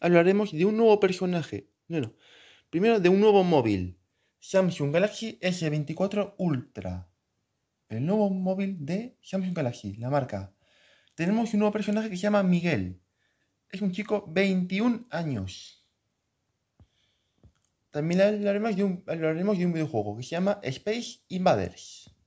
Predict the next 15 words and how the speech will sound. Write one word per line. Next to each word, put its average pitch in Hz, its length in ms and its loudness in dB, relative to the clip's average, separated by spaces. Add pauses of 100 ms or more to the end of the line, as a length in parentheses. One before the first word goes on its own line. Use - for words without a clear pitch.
(840)
Al 151 120 -4
igual 208 440 -4
que 185 100 -8
Marisa, 214 680 -2 (220)
lo 156 220 -2
celebra 196 420 0
en 180 140 0
enero. 123 480 0 (1900)
¿Los, 151 280 0 (260)
los 170 260 -4
celebrará 147 480 2
el 135 100 0
trece? 247 560 -6 (1080)
¿O 117 280 -8
sí 247 360 -6